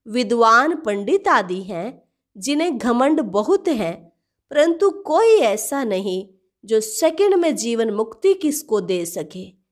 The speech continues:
कोई कह भी नहीं सकते कि हम जीवन मुक्ति दे सकते हैं या सबकी सदगति कर सकते हैं। मैं ही खास भारत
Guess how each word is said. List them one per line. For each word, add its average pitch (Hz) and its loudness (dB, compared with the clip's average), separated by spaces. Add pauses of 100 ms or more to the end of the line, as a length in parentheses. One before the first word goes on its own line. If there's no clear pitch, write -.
(340)
कोई 233 4
कह 269 2
भी 311 4
नहीं 269 2
सकते 247 -4 (240)
कि 247 -8
हम 262 0
जीवन 247 0
मुक्ति 285 0
दे 226 4
सकते 247 -4
हैं 262 -10 (380)
या 254 -2
सबकी 247 -2
सदगति 214 0
कर 311 2
सकते 269 -2
हैं। 254 -10 (540)
मैं 233 2
ही 440 4
खास 240 2
भारत 196 -2